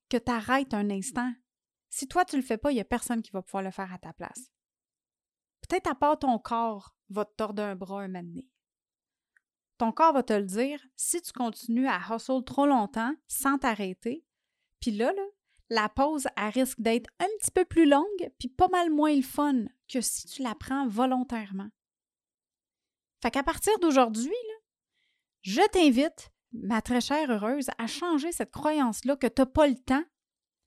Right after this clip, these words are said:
ou que tu vas pas avancer assez vite si tu prends le temps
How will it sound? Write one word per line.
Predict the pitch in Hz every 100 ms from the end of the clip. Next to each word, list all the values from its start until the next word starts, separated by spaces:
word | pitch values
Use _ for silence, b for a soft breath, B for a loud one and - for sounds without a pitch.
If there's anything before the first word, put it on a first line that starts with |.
| _ -
ou | 247
que | 302
tu | 269 254
vas | 254 262
pas | 349 381
avancer | 285 233 220 - 285 - -
assez | 311 - 240
vite | 196 294 -
si | 226
tu | - -
prends | - 269
le | 262
temps | 254 247 285